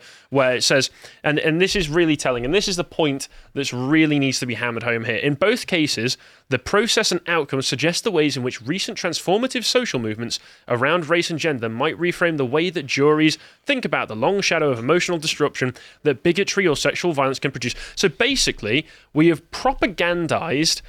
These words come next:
the entire population into believing social justice B S, and now you are, if you are a white person, you are not going to be getting a fair trial, and if you are a person who exists under a protected characteristic,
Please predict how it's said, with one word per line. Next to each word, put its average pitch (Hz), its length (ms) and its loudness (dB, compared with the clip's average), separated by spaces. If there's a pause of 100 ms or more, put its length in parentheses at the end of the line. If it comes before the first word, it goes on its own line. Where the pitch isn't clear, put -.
(220)
the 160 260 -2
entire 202 480 0
population 143 800 0
into 131 280 -4
believing 139 500 -2
social 220 480 0
justice 170 440 -2
B 170 440 -2
S, 113 380 -2 (260)
and 156 180 0
now 190 180 2
you 175 240 2
are, 170 160 2
if 165 160 -2
you 160 140 0
are 139 160 4
a 127 100 2
white 165 320 -2
person, 143 440 0 (200)
you 139 180 2
are 123 120 4
not 127 180 0
going 120 220 0
to - 80 -12
be 117 120 -2
getting 117 300 -2
a 110 40 -4
fair 110 260 -2
trial, 123 420 2 (180)
and 135 120 0
if 131 120 -4
you 139 200 2
are 123 160 4
a 117 80 2
person 131 380 2
who 120 200 -2
exists 127 460 -4
under 120 240 -4
a 107 80 -2
protected - 440 -6
characteristic, 160 640 0